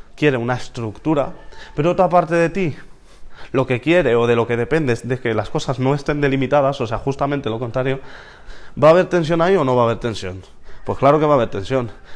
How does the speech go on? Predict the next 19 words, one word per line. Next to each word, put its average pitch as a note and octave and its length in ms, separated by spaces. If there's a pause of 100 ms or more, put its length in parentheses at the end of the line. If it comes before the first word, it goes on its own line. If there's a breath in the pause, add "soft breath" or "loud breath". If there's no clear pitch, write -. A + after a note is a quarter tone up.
Entonces, B2+ 420 (240 loud breath)
la C3 100
astrología C3+ 480
te D#3+ 120
sirve F3+ 500
de A2+ 220
eso. F2+ 500
O - 40
sea A#2+ 120
que A#2+ 280
espero D3+ 320
que D#3+ 120
ya D3+ 320
llevamos D3 400
diez E3 180
minutos E3 520
de, C3+ 540
de A#2+ 200
audio. D#3 380